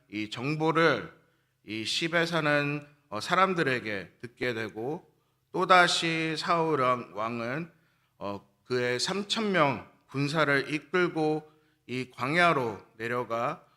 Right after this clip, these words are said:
어, 다윗을 쫓기 시작합니다. 사울 왕은 이 십 광야에서 이 도착해서 하길라 산가에서 이제 진을 치고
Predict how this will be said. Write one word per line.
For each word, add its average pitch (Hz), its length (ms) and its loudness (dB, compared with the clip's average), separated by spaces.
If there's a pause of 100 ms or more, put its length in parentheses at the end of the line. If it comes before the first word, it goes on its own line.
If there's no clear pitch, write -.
(180)
어, 98 120 -14
다윗을 123 680 -4
쫓기 131 560 -10
시작합니다. 107 840 -10 (1400)
사울 196 260 8
왕은 180 640 8
이 143 200 0
십 - 360 -2
광야에서 143 1120 4 (300)
이 107 280 -6
도착해서 135 1040 -4 (200)
하길라 170 640 2
산가에서 135 1300 -2
이제 113 300 -6
진을 165 420 0
치고 135 580 -4